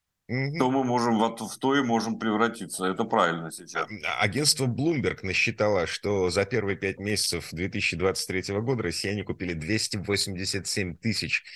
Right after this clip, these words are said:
Speaker 1: китайских машин. И на, по этому показателю мы вдвое обгоняем, э, например, ту же Мексику, которая, м, до сих пор была лидером.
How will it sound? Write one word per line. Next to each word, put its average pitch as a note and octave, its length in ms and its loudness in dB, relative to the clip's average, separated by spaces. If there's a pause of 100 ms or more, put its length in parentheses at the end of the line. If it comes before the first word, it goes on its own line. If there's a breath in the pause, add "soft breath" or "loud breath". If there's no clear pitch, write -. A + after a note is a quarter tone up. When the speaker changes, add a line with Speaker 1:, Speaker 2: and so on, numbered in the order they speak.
(180 loud breath)
Speaker 1:
китайских - 840 -2
машин. F2 640 -2 (300 loud breath)
И D3+ 400 2
на, A2 320 0
по - 80 -2
этому A#2+ 280 0
показателю C3 460 -2
мы A#2 180 2
вдвое G2+ 460 2
обгоняем, F#2+ 680 -2
э, F2+ 120 -2
например, F#2+ 400 0
ту A2+ 160 -2
же G2+ 120 -2
Мексику, - 720 -2
которая, E2 380 0
м, E2 360 -4
до F#2 120 2
сих - 120 -6
пор D#2 180 -2
была E2 220 2
лидером. D2 480 -4